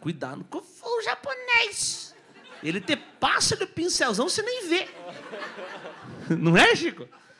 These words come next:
Isso é verdade? Viu? Você acostumou com o nosso sotaque já? Maranhão e B H, se acostumaram com o nosso sotaque paranaense ou é difícil pra vocês entenderem?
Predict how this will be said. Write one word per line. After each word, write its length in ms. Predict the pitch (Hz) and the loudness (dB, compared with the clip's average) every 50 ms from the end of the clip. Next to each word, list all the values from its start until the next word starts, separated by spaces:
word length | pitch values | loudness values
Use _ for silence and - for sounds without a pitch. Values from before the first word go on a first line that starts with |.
| _ _ _ - | _ _ _ -14
Isso 260 | - 180 - - - | -12 -10 -8 -4 -4
é 60 | 220 | -4
verdade? 320 | 208 196 175 170 220 294 - - - - - - _ _ _ - | -4 -4 -4 -4 -4 -6 -8 -12 -20 -20 -20 -20 _ _ _ 0
Viu? 240 | 160 196 170 123 101 - - - - - _ _ _ _ _ _ _ _ _ _ _ _ _ _ - _ _ _ _ _ _ _ | 2 2 2 0 -4 -10 -18 -20 -20 -20 _ _ _ _ _ _ _ _ _ _ _ _ _ _ -20 _ _ _ _ _ _ _
Você 140 | - - 190 | -4 -4 -4
acostumou 360 | 185 185 - 208 208 240 240 | -4 -4 -4 -2 0 0 0
com 80 | - | -2
o 40 | 214 | -4
nosso 200 | 180 170 165 - | -6 -6 -8 -10
sotaque 400 | - 139 - - 196 202 - 143 | -10 -10 -8 -6 -6 -6 -6 -8
já? 160 | 131 175 190 | -8 -8 -6
Maranhão 800 | 151 156 160 160 156 151 160 175 196 214 214 208 190 156 135 127 | -2 -2 -2 -2 -2 -2 -2 -2 -2 -2 -2 -2 -4 -4 -6 -8
e 140 | 123 123 123 | -10 -10 -12
B 240 | 117 110 113 131 139 | -14 -12 -8 -6 -6
H, 380 | 139 127 123 131 160 165 160 139 | -4 -6 -6 -6 -6 -6 -6 -8
se 100 | - 143 | -12 -14
acostumaram 440 | 135 123 - 147 151 170 190 190 | -16 -16 -16 -12 -10 -8 -8 -8
com 80 | 180 143 | -10 -12
o 20 | |
nosso 180 | 135 139 139 - | -12 -12 -12 -12
sotaque 320 | 131 110 - 151 160 160 | -12 -8 -6 -6 -6 -6
paranaense 560 | - 135 123 120 120 117 135 170 202 190 - 190 | -8 -14 -12 -12 -10 -10 -10 -10 -10 -10 -10 -12
ou 40 | |
é 20 | 175 | -12
difícil 360 | 147 143 135 - 190 185 190 | -12 -14 -14 -14 -14 -14 -16
pra 60 | - | -18
vocês 140 | - 139 135 | -20 -18 -18
entenderem? 540 | 143 147 135 - 143 127 123 127 160 156 | -18 -18 -16 -16 -16 -14 -14 -14 -14 -16